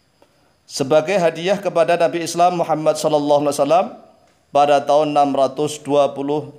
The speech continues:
delapan Masehi. Menurut sebagian tokoh Islam, artinya adalah menurut sebagian ulama kaum muslimin, ia,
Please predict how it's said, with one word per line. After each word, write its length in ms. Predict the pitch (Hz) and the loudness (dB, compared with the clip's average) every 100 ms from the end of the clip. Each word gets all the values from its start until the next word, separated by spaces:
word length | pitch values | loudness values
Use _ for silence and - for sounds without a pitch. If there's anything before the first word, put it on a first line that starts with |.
| 127 | -2
delapan 400 | 131 127 131 127 | 0 2 0 0
Masehi. 560 | 120 113 101 90 - _ _ _ _ _ _ _ _ 139 | -2 -2 -8 -10 -16 _ _ _ _ _ _ _ _ 0
Menurut 800 | 151 147 139 156 208 - - - | 2 2 2 2 0 -2 -20 -12
sebagian 640 | - 143 156 - 156 156 | -6 0 0 0 -4 -2
tokoh 320 | 147 - 143 | -2 -2 -2
Islam, 640 | 139 117 117 139 202 208 - | -2 0 2 2 0 -6 -2
artinya 560 | 139 131 127 131 156 | 0 0 -6 -2 -2
adalah 240 | 131 139 165 | 2 0 0
menurut 480 | 147 143 143 165 | 0 0 0 -2
sebagian 400 | - 151 143 147 | 0 -2 0 -4
ulama 480 | 131 139 131 143 - | -2 0 2 2 0
kaum 240 | 147 139 135 | -2 -4 -4
muslimin, 640 | 131 123 147 185 240 - - _ _ _ _ - | -2 0 0 0 -4 -12 -20 _ _ _ _ -4
ia, 560 | 160 190 151 143 170 | 0 2 4 4 2